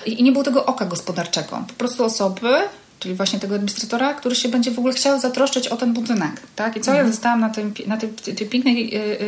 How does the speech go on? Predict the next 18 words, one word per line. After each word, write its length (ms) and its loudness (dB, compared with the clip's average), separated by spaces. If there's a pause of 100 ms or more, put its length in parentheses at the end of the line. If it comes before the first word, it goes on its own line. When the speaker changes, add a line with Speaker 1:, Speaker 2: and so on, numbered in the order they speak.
Speaker 1:
y, 40 -6
kamienicy? 560 -4 (680)
E, 120 0
brak 320 2
konserwacji 580 0
elementów 340 -6
drewnianych 600 -8
na, 260 -10
e, 260 -10
elewacji, 680 -6 (400)
brak 240 -2
remontu 300 -4
balkonów, 440 -4
wszędzie 420 -4
wsz-, 200 -2
jakieś, 420 -6
e, 100 -4 (140)
zacieki, 640 -6